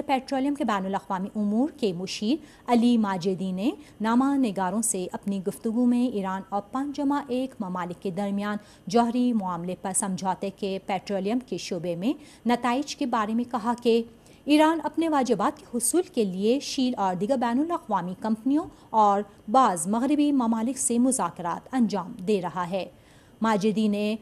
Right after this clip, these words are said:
مستقبل قریب میں اس مسئلے کے حل ہونے کی بھی خبر دی۔ وزیر پیٹرولیم کے بین الاقوامی امور کے مشیر نے ایران کی پاکستان کو گیس برآمد کرنے کی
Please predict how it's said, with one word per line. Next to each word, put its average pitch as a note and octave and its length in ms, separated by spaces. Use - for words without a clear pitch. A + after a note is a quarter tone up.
مستقبل F#3 540
قریب G3+ 340
میں A3+ 260
اس G3 160
مسئلے G3 480
کے G#3+ 300
حل F#3 160
ہونے G3+ 240
کی A3+ 260
بھی F3+ 140
خبر G3 460
دی۔ F3 160
وزیر D#4+ 220
پیٹرولیم D#4+ 520
کے D#4 80
بین C4 180
الاقوامی C4 720
امور A#3+ 320
کے A#3+ 180
مشیر A#3+ 380
نے A#3+ 120
ایران A3 420
کی A3 280
پاکستان G#3+ 600
کو G3+ 180
گیس G3 360
برآمد F3 480
کرنے G3+ 280
کی G#3 180